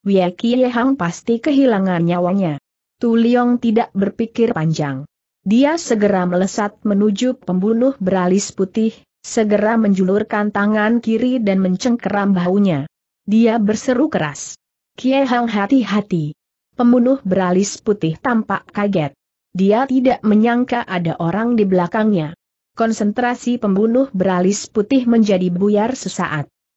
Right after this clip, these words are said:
Berkat bantuan Tu Liong, Wei Kie Hang berhasil menghindar serangan. Namun mendadak pembunuh beralis putih memutarkan tubuhnya dan langsung menebas bahu kiri Tu Liong sampai putus.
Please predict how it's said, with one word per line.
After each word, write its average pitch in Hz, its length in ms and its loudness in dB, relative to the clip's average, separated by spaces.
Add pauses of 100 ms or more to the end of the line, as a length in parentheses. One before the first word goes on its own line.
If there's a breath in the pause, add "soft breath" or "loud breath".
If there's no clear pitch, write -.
(200)
Berkat 226 480 -2
bantuan 196 560 -2
Tu 254 240 0
Liong, 226 480 2 (240)
Wei 190 320 2
Kie 247 320 0
Hang 220 240 0
berhasil 202 560 0
menghindar 202 640 4
serangan. 151 640 -2 (400)
Namun 190 440 4
mendadak 175 600 0
pembunuh 226 480 2
beralis 185 560 0
putih 226 400 0
memutarkan 202 800 0
tubuhnya 226 560 2
dan 185 240 -2
langsung 190 480 2
menebas 180 480 0
bahu 190 400 0
kiri 208 360 0
Tu 247 360 -2
Liong 220 320 2
sampai 202 480 -2
putus. 156 560 -4